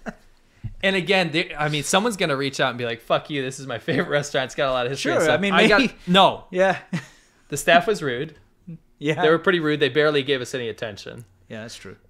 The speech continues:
Speaker 2: And number two, the food was awful. It was so bad. And I'm not trying to slander this restaurant, but I gotta say, I have to be honest.
Speaker 1: Mm-hmm.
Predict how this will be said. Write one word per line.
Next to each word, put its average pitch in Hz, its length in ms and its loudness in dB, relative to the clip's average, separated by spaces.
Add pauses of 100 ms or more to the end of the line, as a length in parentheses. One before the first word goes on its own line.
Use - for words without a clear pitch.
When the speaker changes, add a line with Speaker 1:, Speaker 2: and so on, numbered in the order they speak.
Speaker 2:
And 165 140 -4
number 160 220 -2
two, 240 640 2 (580)
the 170 100 0
food 294 380 2
was 196 400 4 (100)
awful. 190 600 4 (120)
It 254 100 2
was 330 240 2
so 233 360 4
bad. 294 320 4
And 170 100 0
I'm 220 200 0
not 254 220 2
trying 277 160 0
to 262 60 -4
slander 254 360 -2
this 247 180 -4
restaurant, 208 480 2
but 170 100 2
I 170 80 6
gotta 202 300 4
say, 233 240 0
I 170 80 2
have 180 220 2
to 180 80 -8
be 170 120 -6
honest. 170 640 -2
Speaker 1:
Mm-hmm. 143 140 -10